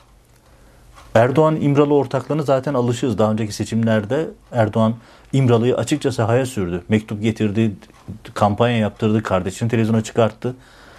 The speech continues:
Ve sözüm ona milliyetçi bir parti bu denklemin bir parçası olarak oturuyor. Ve böyle bir denklem içerisinde Erdoğan yarın bir gün bunun bir adım daha ötesine gidecek. Çünkü seçimi kazanamayacağını gördükçe bu ekonomik atmosferde Erdoğan'ın seçimi kazanma şansı yok.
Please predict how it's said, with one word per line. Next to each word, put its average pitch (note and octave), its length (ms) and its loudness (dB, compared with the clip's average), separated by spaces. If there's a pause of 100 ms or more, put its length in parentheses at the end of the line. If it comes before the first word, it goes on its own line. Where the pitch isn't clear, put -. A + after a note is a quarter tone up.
(220)
Ve C3+ 240 4 (100)
sözüm C#3 320 0
ona B2+ 160 2
milliyetçi B2+ 520 0
bir A#2 140 -2
parti A#2 400 0
bu D3 120 0
denklemin C3 540 -2
bir A#2+ 140 2 (160)
parçası A2 420 -2
olarak A2+ 320 0
oturuyor. F#2+ 360 -2 (1200)
Ve G#2 120 4
böyle D#3+ 260 4
bir A#2+ 140 0 (400)
denklem A#2 340 0
içerisinde G#2+ 420 -2
Erdoğan B2+ 380 2
yarın B2+ 320 -2
bir C3 40 -2
gün B2+ 120 -2
bunun G#2 180 0
bir - 240 -4
adım A2+ 220 0
daha G#2+ 160 2
ötesine G#2 340 -2
gidecek. F2+ 320 -6 (100)
Çünkü B2+ 260 -2
seçimi C#3+ 340 0
kazanamayacağını A2+ 640 0
gördükçe A2+ 680 0 (480)
bu G3 180 4 (100)
ekonomik D#3+ 440 0
atmosferde A#2+ 560 0
Erdoğan'ın A#2+ 320 2
seçimi A2+ 340 -2
kazanma G2+ 360 -2
şansı F2+ 360 -4
yok. - 260 -10